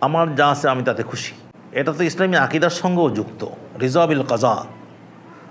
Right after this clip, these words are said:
আল্লাহর ফয়সালায় সন্তুষ্ট থাকা। আমার যা আছে তা আমার শাড়ি গয়নাই নয়, আমার থাকার জায়গা, আমার স্বামী, আমার আত্মীয় বর্গ, আমার ছেলে মেয়ে,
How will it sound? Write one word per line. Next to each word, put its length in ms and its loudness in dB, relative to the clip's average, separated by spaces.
আল্লাহর 320 2
ফয়সালায় 400 2
সন্তুষ্ট 420 -2
থাকা। 260 -6
আমার 320 2
যা 120 4
আছে 260 0
তা 220 4
আমার 220 4
শাড়ি 300 2
গয়নাই 340 2
নয়, 240 -4
আমার 200 0
থাকার 340 -2
জায়গা, 360 0
আমার 240 2
স্বামী, 420 -2
আমার 240 2
আত্মীয় 340 -2
বর্গ, 340 0
আমার 220 2
ছেলে 280 0
মেয়ে, 180 -4